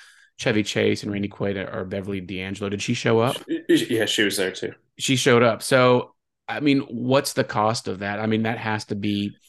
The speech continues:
Speaker 1: a hundred fifty thousand dollars to get them out for the weekend, if not more.
Speaker 2: Yeah, they had it on their website at one point. Uh, uh, well, not that kind of information. I'm sure they got paid handsomely for it.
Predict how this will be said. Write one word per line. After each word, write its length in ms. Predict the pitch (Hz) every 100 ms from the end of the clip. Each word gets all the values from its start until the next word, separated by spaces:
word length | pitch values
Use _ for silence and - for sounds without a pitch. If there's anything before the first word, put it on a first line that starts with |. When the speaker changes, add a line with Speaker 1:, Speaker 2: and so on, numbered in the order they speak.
| _
Speaker 1:
a 80 | -
hundred 380 | 120 123 113 104
fifty 240 | 110 107
thousand 360 | 104 107 104 104
dollars 400 | 101 101 101 98
to 100 | 104
get 260 | 95 101 -
them 160 | 98
out 280 | 90 98 -
for 240 | - 95 92
the 100 | 95
weekend, 540 | 98 98 101 98 101
if 180 | - 113
not 260 | 104 101 98
more. 540 | 101 101 92 98 107 _ 113 _ _ _ _ _ -
Speaker 2:
Yeah, 220 | 127 131
they 120 | 127
had 220 | 135 170
it 80 | 185
on 100 | 165
their 140 | 120 98
website 400 | 117 - 113 104
at 160 | 95
one 200 | 104 107
point. 480 | 104 110 101 101 101
Uh, 420 | 101 98 98 92 - _ _
uh, 380 | 101 104 98 95
well, 240 | 123 113 104
not 560 | 110 123 117 101 -
that 240 | 107 95 -
kind 140 | 101
of 60 | 90
information. 520 | - 92 87 90 95
I'm 160 | 92 92
sure 800 | - 104 98 95 92 87 - - -
they 160 | 95
got 300 | 95 90 -
paid 520 | - 98 95 92 87 _
handsomely 920 | - 107 95 92 95 87 87 87 92 - -
for 240 | 101 90
it. 180 | 90